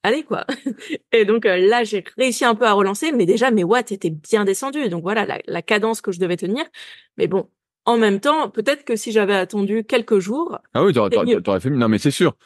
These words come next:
Speaker 2: Là, là,
Speaker 1: Voilà,
Speaker 2: là,
Speaker 1: donc
Speaker 2: là.
Speaker 1: ça donne une idée, ça donne une id-,
Speaker 2: Ouais,
Speaker 1: une
Speaker 2: ouais.
Speaker 1: idée, mais, euh, bon, possiblement que c'est un petit peu mieux.
Speaker 2: Bah, là, là, là aussi, c'était le truc, c'était de refaire dans les mêmes conditions que la première fois
Speaker 1: Ouais, c'est
Speaker 2: pour
Speaker 1: ça.
Speaker 2: voir ce qui se passait. Parce que c'est sûr que si tu le fais,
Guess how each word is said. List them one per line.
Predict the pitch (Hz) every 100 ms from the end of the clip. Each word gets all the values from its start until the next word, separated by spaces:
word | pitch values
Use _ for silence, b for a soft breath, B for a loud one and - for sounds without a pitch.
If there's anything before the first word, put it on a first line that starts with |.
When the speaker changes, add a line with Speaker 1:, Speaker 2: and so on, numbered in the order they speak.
| _ -
Speaker 2:
Là, | 127
là, | 143 151
Speaker 1:
Voilà, | 151
Speaker 2:
là, |
Speaker 1:
donc | - 139
Speaker 2:
là. |
Speaker 1:
ça | 180 233
donne | 262 247
une | 233 247
idée, | 240 208 -
ça | - 180
donne | 226 220
une | 208
id-, | 185 92
Speaker 2:
Ouais, | 95
Speaker 1:
une | -
Speaker 2:
ouais. | - 127
Speaker 1:
idée, | - -
mais, | 202 220 294 302 -
euh, |
bon, | - 190 220
possiblement | 196 180 175 185 202 247
que | 196
c'est | 175 185
un | 185
petit | 214
peu | 294
mieux. | 339 339 302 _ -
Speaker 2:
Bah, | 110 117
là, | 131 139
là, | 147 160
là | 160
aussi, | 143 160
c'était | 131 110 117
le | 110
truc, | - 147
c'était | - 113
de |
refaire | 110 - 139 -
dans | 98
les | 110
mêmes | 123
conditions | 131 123 117 131
que | 120
la |
première | - 110 107
fois | - 165 208
Speaker 1:
Ouais, | 196 208 190
c'est | -
Speaker 2:
pour | 175
Speaker 1:
ça. | 113
Speaker 2:
voir | 117
ce | 110
qui | 113
se |
passait. | - 113 160 185 _ b -
Parce | 107
que |
c'est | 110
sûr | 113 160
que | 110
si | 123
tu | 113
le | 127
fais, | - 135 123